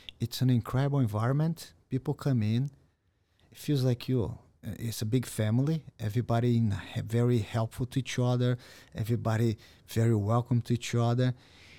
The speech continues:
And I, and I think is people that have any kind of challenge.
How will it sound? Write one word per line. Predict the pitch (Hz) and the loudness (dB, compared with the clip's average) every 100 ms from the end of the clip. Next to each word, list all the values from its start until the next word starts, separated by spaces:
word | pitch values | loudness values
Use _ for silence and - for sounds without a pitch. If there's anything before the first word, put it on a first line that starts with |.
| - _ - | -20 _ -4
And | 151 | -2
I, | 131 131 - | 0 -2 -2
and | 156 156 | 2 4
I | 147 | 4
think | 123 - 175 165 | 2 0 0 4
is | 151 131 110 - - _ _ _ _ | 4 4 2 -6 -12 _ _ _ _
people | - 208 - 165 | -4 -2 0 0
that | 139 135 | 2 2
have | 123 127 117 110 104 - - _ - | 2 2 2 0 -2 -8 -20 _ 0
any | 214 190 | 2 2
kind | - 170 139 | -2 -2 -2
of | - | -2
challenge. | - 139 151 - - - | -4 -4 -2 -6 -8 -14